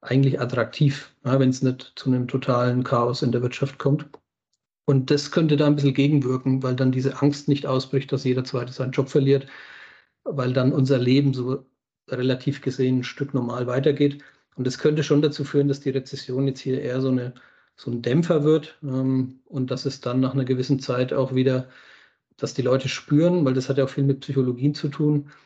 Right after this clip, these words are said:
ähm, ich muss keine Angst haben, ich hab meinen Job und wenn ich den nicht hab, dann wechsle ich rüber und hab den nächsten Job. Und es gibt aber Arbeit, äh, wir haben eher zu wenig Arbeitskräfte,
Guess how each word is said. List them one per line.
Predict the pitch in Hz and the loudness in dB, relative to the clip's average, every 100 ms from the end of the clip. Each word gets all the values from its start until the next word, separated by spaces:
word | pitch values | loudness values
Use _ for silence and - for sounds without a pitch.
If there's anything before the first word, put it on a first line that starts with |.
| _ _ - | _ _ -4
ähm, | 127 127 131 | 0 2 2
ich | - 139 | 0 0
muss | 143 143 | 0 0
keine | 139 135 127 | 0 0 0
Angst | 143 - - | -2 -2 0
haben, | 139 139 131 | 2 4 2
ich | 127 135 | -2 -8
hab | - | -4
meinen | 135 131 | -4 0
Job | 156 156 | 0 2
und | 147 | 2
wenn | 139 | 4
ich | 139 | 2
den | - 139 | 2 2
nicht | 147 143 | 2 0
hab, | 139 | -2
dann | 143 131 | -2 -2
wechsle | 135 - 143 | -4 -4 -6
ich | 139 | -2
rüber | 135 147 | 0 2
und | 135 | 2
hab | 131 127 | -2 -2
den | 135 | -2
nächsten | 131 - 147 | -2 -4 -4
Job. | 139 147 143 | 0 0 2
Und | 147 131 131 | 0 2 0
es | - 139 - | -2 -12 -6
gibt | - 143 | -4 0
aber | 147 135 | 2 2
Arbeit, | 139 143 156 151 143 - | 2 0 2 0 -2 -6
äh, | 147 135 | -4 0
wir | 131 | 0
haben | 143 | 0
eher | 131 | -2
zu | - 127 | -2 2
wenig | 147 139 | 2 2
Arbeitskräfte, | 135 139 139 - 139 - 147 | 2 2 0 0 -2 0 0